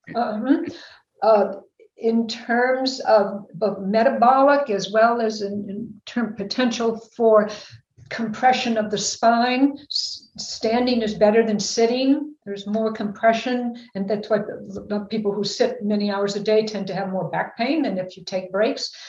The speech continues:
Speaker 2: But there's a whole body of science out there that has shown metabolic effects in terms of, say, glucose levels, people who sit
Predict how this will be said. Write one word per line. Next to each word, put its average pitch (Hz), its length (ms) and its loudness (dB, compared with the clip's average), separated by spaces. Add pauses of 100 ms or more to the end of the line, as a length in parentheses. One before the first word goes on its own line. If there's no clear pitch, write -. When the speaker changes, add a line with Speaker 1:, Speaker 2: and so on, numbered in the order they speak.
(180)
Speaker 2:
But 220 140 -6
there's 214 160 2
a 226 80 0
whole 262 640 6
body 233 320 4
of 220 80 -4
science 226 520 -2
out 214 280 0
there 208 180 0
that 202 200 -6
has 202 220 -8
shown 208 360 -2
metabolic 208 640 4
effects 190 420 -6
in 208 80 -16 (160)
terms 196 320 -6
of, 196 120 -4 (340)
say, 190 240 -4
glucose 233 640 2
levels, 185 420 0
people 196 300 -6
who 202 140 -6
sit 226 440 0